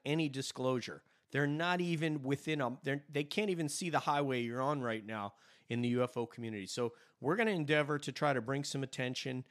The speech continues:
to it. I have a couple other things in the hopper to try to do that. But, uh, the Bigfoot community needs your help. You know, quite honestly, I can't say it any simpler than that. Uh, with that, I wanna go to Deb's, uh, first question, Matt, is, uh,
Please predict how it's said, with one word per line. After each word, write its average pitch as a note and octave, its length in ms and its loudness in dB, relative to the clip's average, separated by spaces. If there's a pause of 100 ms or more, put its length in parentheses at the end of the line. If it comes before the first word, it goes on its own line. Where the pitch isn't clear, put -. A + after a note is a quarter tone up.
(280)
to C3+ 180 2
it. C3 220 2
I A2+ 100 2
have C3 140 4
a B2+ 60 -4
couple C3 320 -4
other B2 160 0
things B2+ 340 -4
in B2+ 80 -4
the A#2+ 60 -4
hopper B2 380 0
to - 160 -12
try B2 200 0
to A#2+ 60 -2
do A#2 180 -6
that. A#2+ 300 0 (420)
But, A2+ 320 2
uh, A2+ 200 2 (200)
the B2+ 200 -2 (120)
Bigfoot - 320 2
community C#3 320 0
needs B2 260 -2
your B2 100 -2
help. A2 260 0 (180)
You A2+ 100 -8
know, G#2 140 -6 (140)
quite B2+ 200 2
honestly, A2+ 360 0
I G2 60 0
can't A#2 220 -2
say A#2 160 0
it A2+ 60 0
any G#2+ 140 -6
simpler G#2+ 380 -10
than G#2 180 -12
that. G2+ 200 -6 (520)
Uh, B2+ 80 4
with C#3+ 160 2
that, G3 180 6
I F#3 60 8
wanna D#3 220 2
go D3 160 2
to C3+ 100 0
Deb's, C3 580 0
uh, B2 300 2
first D3+ 360 -2
question, A#2+ 560 -2 (380)
Matt, A#2+ 340 4 (320)
is, C3 580 0 (100)
uh, B2+ 240 0